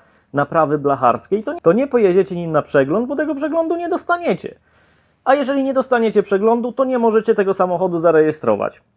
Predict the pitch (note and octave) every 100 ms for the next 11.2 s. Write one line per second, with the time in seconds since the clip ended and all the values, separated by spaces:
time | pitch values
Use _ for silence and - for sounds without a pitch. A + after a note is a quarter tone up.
0 | - A#3 B3+ B3+ A#3 A#3 A#3 A3 G#3+ -
1 | _ _ _ _ - E3+ E3+ F3 E3+ G3+
2 | - G#3 F#3+ F#3+ - F#3+ F3+ F3 F3 E3+
3 | F3 F3 D#3+ D3 D3+ F3+ D3 F3 F3 D#3+
4 | D#3 D3+ C#3 C#3 G3 F#3+ G3+ F#3+ F#3 D#3
5 | D#3+ F3+ F3 E3 E3 D#3+ D#3+ E3 D#3+ D#3+
6 | D#3 D#3 D#3+ D#3+ D#3+ E3 D#3 D3+ D3+ D#3
7 | D3+ D3+ D#3 D#3+ D3 D3 B2 G3+ G3+ A#3
8 | C4+ A#3+ C#4+ D4+ D4 A#3+ - G#3+ G3+ A#3
9 | A3+ B3 C4+ G3 E4+ D#4 G#3+ E3+ E3+ G#3
10 | A3 G#3 G3+ G3+ A3 A3+ A#3 A#3+ C4 B3+
11 | E3